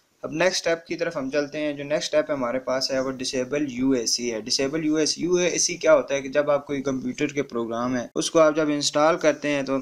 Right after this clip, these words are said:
आपके पास यहाँ पे एक warning आती है और आपकी पूरी screen black हो जाती है और आपसे पूछता है कि आप इसको अलाउ करना चाहते हैं या नहीं करना चाहते। तो कोई भी इसको deny नहीं करता, सारे अलाउ ही करते हैं। तो आपने इसको ऑफ कर देना है ताकि जो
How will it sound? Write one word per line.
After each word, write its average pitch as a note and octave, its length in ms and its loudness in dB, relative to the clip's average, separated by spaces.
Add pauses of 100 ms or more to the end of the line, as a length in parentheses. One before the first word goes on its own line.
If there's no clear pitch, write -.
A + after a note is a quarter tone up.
आपके C#3+ 220 0
पास C3+ 220 0
यहाँ A#2+ 140 -2
पे B2 100 -2
एक B2 100 -4
warning C3+ 400 2
आती C3 220 0
है C3 80 2
और C3 140 4
आपकी B2+ 260 0
पूरी C3+ 220 0
screen B2+ 340 -2
black A#2+ 340 0
हो A2 120 -2
जाती A2+ 340 -4
है A2 120 -4 (160)
और A#2+ 380 -2
आपसे B2 240 0
पूछता B2+ 320 -4
है A#2 60 -4
कि A#2+ 80 -6
आप A#2 220 -4
इसको - 320 -2
अलाउ C3 240 4
करना C#3+ 300 2
चाहते D#3 300 2
हैं D3+ 80 2
या C#3+ 120 0
नहीं C#3+ 180 -2
करना B2 240 -4
चाहते। B2 220 -6
तो A#2+ 120 -10
कोई C#3+ 160 -4
भी C#3 120 -2
इसको C3 260 -4
deny C3 340 2
नहीं B2+ 200 0
करता, C3 240 -2
सारे B2 240 -2
अलाउ B2+ 200 2
ही B2+ 80 0
करते A#2+ 280 -6
हैं। A#2 120 -6
तो A#2+ 80 -4
आपने B2+ 240 0
इसको B2+ 220 -2
ऑफ C#3 220 2
कर B2+ 120 2
देना B2 180 -2
है A#2 100 0
ताकि A#2 280 0
जो A#2 200 -6